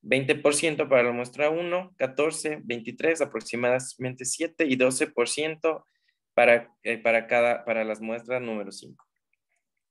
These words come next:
Esto, en la siguiente lámina, por favor. Esto con el fin de tener una buena correlación con estos índices de humedad que hemos logrado tener con las imágenes multiespectrales y estos índices.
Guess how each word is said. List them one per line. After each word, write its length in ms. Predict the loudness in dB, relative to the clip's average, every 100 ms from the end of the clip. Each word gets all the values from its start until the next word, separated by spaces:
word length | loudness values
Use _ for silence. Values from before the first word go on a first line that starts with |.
| _
Esto, 460 | 2 2 2 2 2
en 60 | -2
la 80 |
siguiente 320 | -2 -4 -2 -2
lámina, 320 | -2 -4 -8
por 100 | -10
favor. 300 | -6 -6 -6 -16 -20 -20 -20 _
Esto 360 | 2 4 4 6
con 160 | 4 2
el 100 | 0
fin 320 | -4 -4 0
de 100 | 0
tener 300 | 0 0 0
una 220 | 0 -2
buena 340 | -2 -4 -4
correlación 760 | 0 4 4 2 0 -2 -4 -2
con 180 | -4 -6
estos 300 | -8 -14 -16
índices 400 | -14 -14 -14 -10
de 60 |
humedad 320 | 0 4 4 2
que 80 | -2
hemos 240 | -2 -2
logrado 440 | -2 4 4 4 2
tener 360 | -4 -4 -4
con 140 | -4 -4
las 180 | -4
imágenes 480 | -8 -10 -10 -12 -12
multiespectrales 800 | -18 -20 -18 -14 -2 0 0 -2
y 80 | -8
estos 260 | -10 -14 -16
índices. 460 | -18 -20 -20 -20